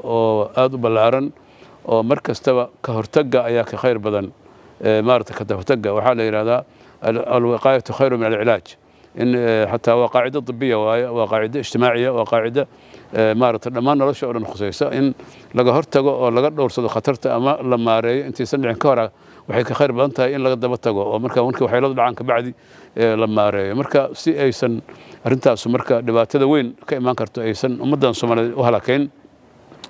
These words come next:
waxaa la isla go'aansaday in la dejiyo qor-, qorshe istiraatiijiya oo dowladda iyo shacabka Soomaaliyeed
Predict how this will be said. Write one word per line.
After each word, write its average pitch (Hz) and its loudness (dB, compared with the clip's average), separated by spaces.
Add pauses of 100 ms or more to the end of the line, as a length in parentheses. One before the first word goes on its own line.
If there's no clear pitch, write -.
(140)
waxaa 117 4
la 123 -2
isla 143 0
go'aansaday 123 0 (640)
in 143 4
la 127 4
dejiyo 113 2
qor-, 117 0
qorshe 113 -2
istiraatiijiya 123 0
oo 107 2
dowladda 123 0
iyo 110 -4
shacabka 123 -2
Soomaaliyeed 110 0